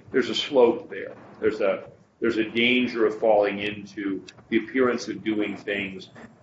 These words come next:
and we can't skip the step of, of faith. So what we do must be a sharing of the love of Jesus that we are experiencing,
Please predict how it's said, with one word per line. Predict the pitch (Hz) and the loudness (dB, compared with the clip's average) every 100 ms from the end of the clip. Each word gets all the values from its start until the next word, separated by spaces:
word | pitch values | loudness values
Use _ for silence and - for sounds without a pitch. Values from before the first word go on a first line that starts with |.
| - | -2
and | 107 | 0
we | 107 | 0
can't | - 120 113 | 2 2 2
skip | - - 113 - | 0 -2 -2 -2
the | - | -10
step | - 104 101 - | -4 2 2 2
of, | 95 92 - - - | -2 -2 -10 -18 -6
of | 104 | -6
faith. | - - 120 95 - - - - - | -6 2 2 2 -2 -14 -20 -20 -10
So | - 113 | 0 2
what | 127 156 127 | 6 6 4
we | 117 101 | -4 -4
do | 104 123 120 101 92 - - _ - - | -2 2 2 2 -2 -10 -20 _ -20 0
must | 117 110 - | 2 2 0
be | 110 107 101 95 - - - - - - - - | -2 -2 -2 -6 -10 -18 -20 -18 -18 -18 -18 -6
a | 123 | -2
sharing | - - 139 135 135 127 117 - | -2 2 6 8 6 4 0 0
of | 110 | -2
the | - 110 | -2 4
love | 113 104 | 6 6
of | 104 104 | 2 0
Jesus | 107 107 107 110 | -2 0 0 0
that | - | -4
we | 104 | -2
are | 95 92 | 0 0
experiencing, | - - 113 104 95 95 - - | -4 -2 2 2 0 -4 -8 -10